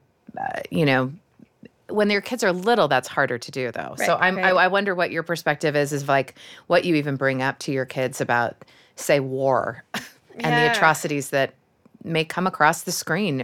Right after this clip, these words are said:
Speaker 1: when you're watching the news.
Speaker 2: Right. It, well, for our family, I, we don't actually have the news on <laughs> very often because there's just so much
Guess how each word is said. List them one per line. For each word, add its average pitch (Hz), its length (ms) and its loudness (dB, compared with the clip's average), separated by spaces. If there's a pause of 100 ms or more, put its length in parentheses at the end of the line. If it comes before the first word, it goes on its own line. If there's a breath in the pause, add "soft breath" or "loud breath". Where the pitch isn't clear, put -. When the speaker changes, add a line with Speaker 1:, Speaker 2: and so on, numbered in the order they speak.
Speaker 1:
when 147 140 -2
you're 143 100 -4
watching 147 280 0
the 175 60 0
news. 196 400 -2 (500 soft breath)
Speaker 2:
Right. 190 300 -2
It, 233 220 -2 (500)
well, 220 200 -4
for 247 180 -4
our 277 160 4
family, 208 400 -2
I, 226 240 -2 (240)
we 247 200 -4
don't 214 220 2
actually 196 380 -2
have 190 180 -4
the 190 60 -8
news 190 220 -6
on 196 200 -4 (300)
<laughs> 403 320 0
very 254 280 0
often 233 460 -2 (420 loud breath)
because 214 640 0
there's 220 300 0
just 202 180 -4
so 190 140 0
much 175 420 -4